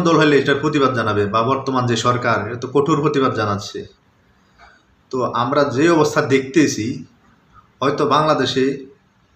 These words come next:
বা এনসিপি যেভাবে চায়, বা সাধারণ মানুষ চা-,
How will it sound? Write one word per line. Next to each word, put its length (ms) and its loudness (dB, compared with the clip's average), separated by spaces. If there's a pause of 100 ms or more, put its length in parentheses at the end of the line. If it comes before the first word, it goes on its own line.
(1040)
বা 120 2 (360)
এনসিপি 460 2
যেভাবে 320 4 (100)
চায়, 300 2
বা 60 0 (140)
সাধারণ 380 2 (140)
মানুষ 220 0 (180)
চা-, 240 0